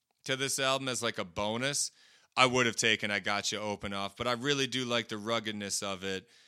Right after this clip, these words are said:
So, um, again, I'm taking Ends Talk Shit, number two, off. You know, I'm taking Son Get Wrecked off, and I'm taking Make Money off. So now, that leads me with what are my top three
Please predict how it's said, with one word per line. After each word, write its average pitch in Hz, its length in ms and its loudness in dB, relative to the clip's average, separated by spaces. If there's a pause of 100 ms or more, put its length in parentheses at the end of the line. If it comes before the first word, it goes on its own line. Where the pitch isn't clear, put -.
(140)
So, 107 600 0
um, 98 520 -4 (180)
again, 120 380 4
I'm 107 100 -4
taking 110 360 0
Ends 120 340 -2
Talk 131 280 0
Shit, 123 460 2
number 110 260 -4
two, 113 500 -2 (580)
off. 107 560 0
You 107 140 -4
know, 104 180 -2
I'm 104 120 -6
taking 113 320 -2
Son 117 360 0
Get 120 220 -2
Wrecked 117 420 -2 (180)
off, 113 480 -2
and 110 120 -6
I'm 104 80 -6
taking 107 420 -4
Make 107 260 0
Money 98 500 -6 (520)
off. 104 360 -2 (680)
So 107 220 -8
now, 123 560 4 (480)
that 139 240 2
leads 135 320 2
me 117 180 0
with 110 320 -2
what 120 260 -2
are 123 180 0
my 113 160 0
top 117 460 0
three 104 540 -4